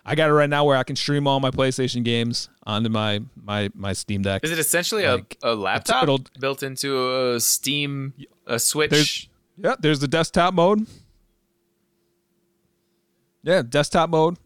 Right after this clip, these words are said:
Speaker 1: I can go in there. It's, I can use it as a laptop if I felt like it. Um, and then there's a gaming mode specifically for, like, just booting up games,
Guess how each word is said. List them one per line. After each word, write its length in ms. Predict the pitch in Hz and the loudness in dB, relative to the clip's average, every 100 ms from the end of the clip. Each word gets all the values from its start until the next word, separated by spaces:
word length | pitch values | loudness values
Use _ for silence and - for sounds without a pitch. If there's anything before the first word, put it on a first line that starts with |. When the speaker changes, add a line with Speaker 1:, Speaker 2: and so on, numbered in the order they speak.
| - | -10
Speaker 1:
I 140 | 110 123 | -4 -4
can 140 | 135 | 0
go 160 | 131 131 | 2 2
in 80 | |
there. 240 | 127 127 127 | 4 4 2
It's, 180 | 120 113 | 0 -2
I 160 | 110 | -4
can 120 | 127 127 | -2 -2
use 180 | 127 | 0
it 80 | 123 | 0
as 120 | 120 | 0
a 40 | 117 | 2
laptop 400 | 113 - 117 - | 0 0 0 -2
if 100 | - | -4
I 60 | |
felt 220 | 113 120 107 | -4 -2 -2
like 180 | 113 | -2
it. 140 | 127 120 _ | -4 -8 _
Um, 380 | - 101 104 104 | -12 -8 -6 -4
and 120 | 117 117 | -2 0
then 240 | 117 113 | -2 -2
there's 200 | 120 113 | -2 -2
a 60 | 107 | -2
gaming 320 | 113 120 113 | -2 -2 0
mode 280 | 113 113 127 _ _ _ _ | 0 0 -4 _ _ _ _
specifically 680 | - 131 165 147 135 135 127 | -12 -4 -2 -2 -2 0 0
for, 240 | 139 131 | 2 2
like, 380 | 123 117 110 - _ _ - | 2 0 -2 -8 _ _ -12
just 220 | 120 - | -10 -2
booting 260 | 135 123 | 0 2
up 140 | 117 107 | 0 0
games, 520 | 117 117 113 107 - | -2 0 -2 -4 -10